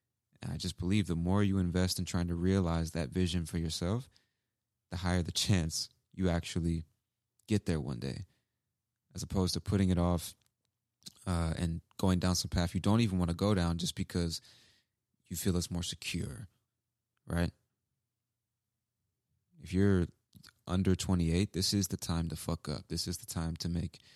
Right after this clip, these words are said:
to make mistakes, to experiment, to try different things. Because the older you get, it's just the way it is. The more responsibilities you have,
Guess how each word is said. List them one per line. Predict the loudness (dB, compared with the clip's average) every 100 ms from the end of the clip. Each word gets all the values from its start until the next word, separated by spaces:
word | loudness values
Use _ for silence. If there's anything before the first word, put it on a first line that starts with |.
| -20 -20 _ _ _ _ -6
to | 2
make | 2 2
mistakes, | -2 -2 -2 -2 -4
to | -2
experiment, | -2 -2 0 2 4 0 -6
to | -6
try | -2 0
different | 0 -4 -2
things. | 0 0 -2 -8 -14 _ _ _ _ -14
Because | -2 -2 0
the |
older | 2 2 2
you | 0
get, | 0 -2 -2
it's | -4
just | -2
the | 0
way | 2 2
it | 2
is. | 0
The | 0
more | 0
responsibilities | 0 0 -2 -2 2 2 2 2
you | 0
have, | 2 0 -2